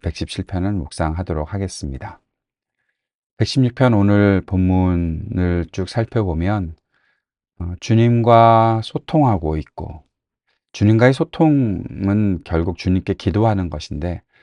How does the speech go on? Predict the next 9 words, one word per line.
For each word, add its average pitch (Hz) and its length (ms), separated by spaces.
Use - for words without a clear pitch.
그것이 95 280
얼마나 95 680
귀한 107 340
삶이고 87 720
은혜로운 101 400
삶인지를 82 760
말해주고 82 680
있는 80 240
거죠. 82 420